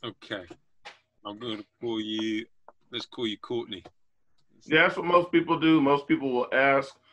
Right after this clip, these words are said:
Speaker 2: "What can they call me?" And then they say, "I'm gonna call you Courtney," literally in that order. I don't know what it is. I think a lot of people don't like the simply part, but that's fine.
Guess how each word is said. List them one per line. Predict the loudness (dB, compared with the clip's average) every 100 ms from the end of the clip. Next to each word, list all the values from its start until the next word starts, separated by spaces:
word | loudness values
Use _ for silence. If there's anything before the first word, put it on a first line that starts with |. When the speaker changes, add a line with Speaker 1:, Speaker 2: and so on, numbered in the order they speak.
| _ 0
Speaker 2:
"What | 0 0
can | 0
they | 0
call | 2 6 8 6
me?" | 4 2
And | 2
then | 2
they | 2 2
say, | 0
"I'm | 0 0 0
gonna | -2 -2
call | 2 4 4
you | -2
Courtney," | 0 0 0 -4
literally | 0 2 2
in | 2
that | 0 0
order. | -2 -2 -2
I | -2
don't | -2
know | -2
what | 0 0
it | 2
is. | 2 2 -4 _ _ _ _
I | -6
think | -4 2
a |
lot | 4 2
of |
people | 0 -8 -8 -4
don't | 0
like | 2 0 -2
the |
simply | -8 -6 -4 -4
part, | 0 2 2 -2
but | -6
that's | -6 -6
fine. | -2 -2